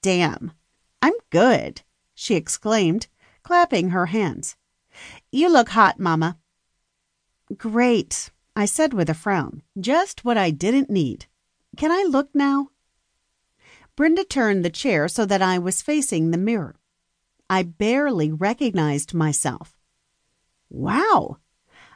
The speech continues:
I was hot. "What you think?" I slowly reached up and touched my cheek, careful not to ruin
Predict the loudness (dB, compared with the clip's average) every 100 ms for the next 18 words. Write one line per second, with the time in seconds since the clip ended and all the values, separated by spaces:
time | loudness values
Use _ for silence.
0 | _ 2 4 4 4 4 0 -4 -6 _
1 | _ _ _ _ -10 -2 0 0 -4 -8
2 | -14 -16 _ _ _ _ _ _ _ _
3 | _ 4 4 4 0 -2 -2 -14 _ _
4 | _ _ _ _ _ _ 0 0 0 0
5 | 2 0 0 -2 -6 -4 0 0 0 -4
6 | -2 -2 -4 -8 -4 -2 -4 -6 -6 -8
7 | _ _ _ -20 _ 0 2 2 2 2
8 | 2 0 0 -4 -2 -2 0 0 0